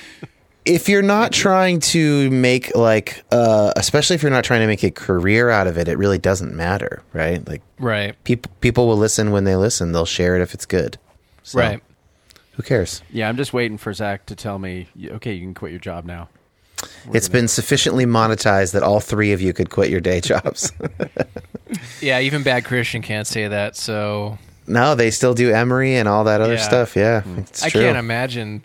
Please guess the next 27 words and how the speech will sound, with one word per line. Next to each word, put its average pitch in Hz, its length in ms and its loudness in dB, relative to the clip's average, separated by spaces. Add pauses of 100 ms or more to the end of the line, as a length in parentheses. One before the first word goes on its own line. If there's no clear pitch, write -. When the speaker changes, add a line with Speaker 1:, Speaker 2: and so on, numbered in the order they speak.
(160)
Speaker 2:
their 110 140 -6
tax, - 540 -8 (220)
whoever 131 260 -4
does 127 200 -4
their 117 100 -6
taxes, 110 580 -6
that's 113 300 -8
gotta 104 260 -6
be, 101 260 -6
there's 123 300 -10 (160)
probably 113 240 -4
so 139 380 -4
many 120 200 -4
income 113 380 -8
streams. 107 520 -10 (760)
Speaker 1:
Yeah, 90 440 2 (160)
I 123 100 4
should 117 160 2
ask 113 200 2
Carter 104 280 4
about 90 240 2
that 87 160 2
next 90 180 -4
time 95 140 2
I 85 80 -2
see 90 200 -2
him. 87 160 -2